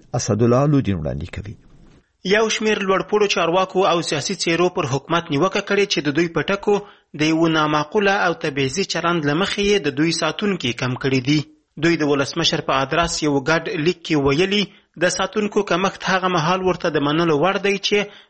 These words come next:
Speaker 2: دوی ته ګواښ نه وي پېښ او د هیواد عمومي وضعیت د ډاډ وړ وي. په لیک کې ویل شوي چې د ساتونکو کمښت ترهګرو ډلو ته د بریدونو موقع ورکوي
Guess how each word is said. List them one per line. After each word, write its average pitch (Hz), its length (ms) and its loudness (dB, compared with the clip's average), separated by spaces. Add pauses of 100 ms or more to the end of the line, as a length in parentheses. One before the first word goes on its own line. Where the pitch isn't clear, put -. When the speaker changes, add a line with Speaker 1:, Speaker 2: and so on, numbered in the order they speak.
(120)
Speaker 2:
دوی 175 220 2
ته 190 180 0
ګواښ 170 480 0
نه 139 100 -2
وي 135 120 0
پېښ 139 260 -2 (400)
او 147 80 2
د 143 100 0
هیواد 143 400 2
عمومي 143 300 2
وضعیت 185 360 2
د 147 120 -4
ډاډ 135 300 0
وړ 156 220 2
وي. 135 240 0 (560)
په 147 60 0
لیک 160 260 0
کې 147 140 0
ویل 139 160 4
شوي 202 260 0
چې 202 120 -2
د 165 100 0
ساتونکو 175 500 -2
کمښت 160 520 -2 (140)
ترهګرو 143 520 0
ډلو 196 240 2
ته 202 220 -2 (400)
د 160 120 2
بریدونو 143 380 2
موقع 160 400 2
ورکوي 139 520 -2